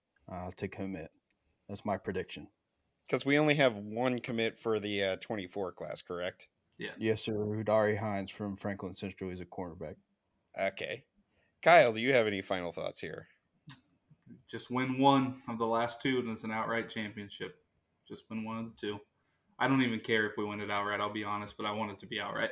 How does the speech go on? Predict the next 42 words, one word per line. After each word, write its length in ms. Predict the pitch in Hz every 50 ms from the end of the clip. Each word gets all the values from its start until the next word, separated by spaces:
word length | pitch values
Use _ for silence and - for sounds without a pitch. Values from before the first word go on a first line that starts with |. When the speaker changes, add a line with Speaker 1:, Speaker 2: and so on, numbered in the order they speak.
| 160
Speaker 3:
<laughs> 20 | - - - - 165 - - -
Speaker 2:
Uh, 460 | 202 180 - - - 160 156 151 139 - - - - - -
I 120 | - 156 170
would 180 | 175 175 160 143
like 220 | 151 151 147 -
to 80 | 170 151
win 160 | 147 156 156
it 100 | 147 139
outright, 480 | 143 139 139 135 - 127 131 135 139 -
and 220 | - 160 202 247 233
there 120 | 196 185
exists 340 | 180 170 165 170 - - -
a 60 | 135
scenario 540 | 131 - 131 123 131 147 180 160 127 120 120
where 200 | 123 123 123 120
we 160 | 120 127 127
don't 180 | 120 135 147 151
even 200 | 143 135 127 120
have 260 | 127 147 165 180 -
to 80 | -
win. 280 | 110 104 104 101 95 95
We 120 | 101 107
just 240 | 107 123 131 - -
need 260 | 131 123 120 117 117 -
Indiana, 640 | - 123 135 131 131 131 127 127 127 127 127 127 123
Northwestern, 760 | 120 120 120 120 120 - 120 117 117 120 127 127 127 127 123
Speaker 3:
Yeah. 40 | 117
Speaker 2:
Michigan, 520 | 117 120 - 135 117 120 123 123 120 123
and, 240 | 120 117 117 113 110
uh, 260 | 107 107 104 110 147 - - - - - - - - - - -
<laughs> 480 | 208 - - - - - 135 156 156 -
and, 200 | 147 139 123 120
uh, 200 | 127 120 117 - -
I, 100 | 123 127 127 _ _ _ _ _
I 60 | 120
forget 280 | - - 107 117 131 131
who 160 | 127 127 123
else 220 | 123 127 123 -
to, 260 | - - 110 113 113 110
uh, 60 | 107
lose 340 | 104 110 127 151 165 143 127
one. 320 | 104 95 95 95 92 101